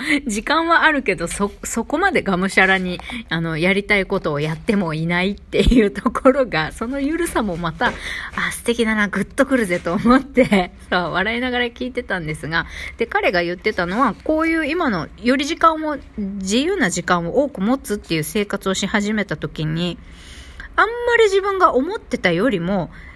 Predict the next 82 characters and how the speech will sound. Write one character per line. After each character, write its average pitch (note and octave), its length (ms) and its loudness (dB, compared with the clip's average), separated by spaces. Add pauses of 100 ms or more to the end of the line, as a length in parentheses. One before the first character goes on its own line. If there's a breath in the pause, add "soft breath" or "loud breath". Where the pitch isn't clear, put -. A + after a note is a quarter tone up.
(100)
自 A3+ 180 -2
分 C#4 160 0
が B3+ 100 0
や G#3 180 2
り C4+ 100 -4
た F4+ 160 2
い E4 40 0
っ - 40 -8
て - 160 -4
思 F#3+ 240 0
っ C4 40 -4
て G3+ 120 0
た D#3+ 120 -2
こ C#3 120 -6
と - 100 -10
や D3+ 180 0
っ F3+ 40 -2
て - 260 2
な C#4 160 2
い G#3 80 -2
と。 C3+ 220 -8 (800)
ゆ G#3+ 200 0
っ - 40 -4
た - 220 0
り、 G#3+ 300 -2
<laughs> F3+ 540 -2
ゆ G#3+ 120 -2
っ - 40 -8
た G#4 160 0
り A3 100 0
制 F#3+ 200 0
作 F3 260 -2
活 E3+ 260 -6
動 B2+ 240 -4
を D#3 100 -8
し - 140 -10
て D#3 120 -6
い D3 140 -4
る。 A3 160 0 (320 loud breath)
も F#4 100 0
し - 100 -4
く - 160 -8
は、 F3+ 220 2 (220 loud breath)
あ - 80 2
れ C#4 100 2
も F4+ 140 0
や F#4+ 100 2
り F#4 80 -2
た F4 120 0
い、 D4+ 60 -2
こ - 140 -2
れ C#4 80 2
も E4 120 -2
や F4 100 0
り E4 100 -4
た F4+ 120 -4
い D#4 60 0
っ - 20 -4
て - 120 -4
思 G#3+ 240 -2
っ D#4+ 40 -4
て - 140 -8
た D3 120 -2
け D#3 140 -4
ど、 F3 260 -2 (480)
意 G#3+ 60 -2
外 F4+ 200 2
と F#4 120 -2
全 D4 280 0
然 B3+ 260 0
や G3+ 100 -2
っ G3+ 40 -6
て - 180 -4
な F3+ 180 -2
い。 B2+ 140 -6
っ - 440 -18
て F#4 100 4
い - 20 10
う A4 40 10 (220)
こ B4 100 -2
と F3+ 180 0
は、 D3+ 280 2